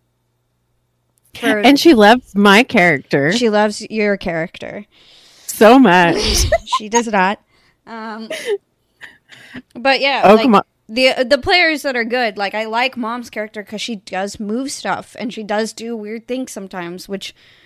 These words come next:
Speaker 1: forces me to think outside the box a little bit more, and which is something I'm working on, um, which isn't bad. But I'll,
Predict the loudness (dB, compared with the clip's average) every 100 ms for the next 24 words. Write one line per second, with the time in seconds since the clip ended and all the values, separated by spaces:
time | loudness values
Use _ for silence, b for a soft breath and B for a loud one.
0 | _ -8 -6 -4 -6 -8 -8 -8 -10 -10
1 | -10 -6 -8 -6 -8 -6 -6 -4 -4 -6
2 | -12 -18 -12 -8 -8 -8 -10 -10 -10 -10
3 | -10 -10 -10 -12 -18 -10 -10 -10 -10 -10
4 | -10 -12 -10 -12 -12 -16 -16 -16 -20 b
5 | b b b -12 -8 -8 -12 -20 -20 _
6 | _ _ _ -14 -12 -12 -12 -12 -12 -12
7 | -12 -8 -6 -4 -4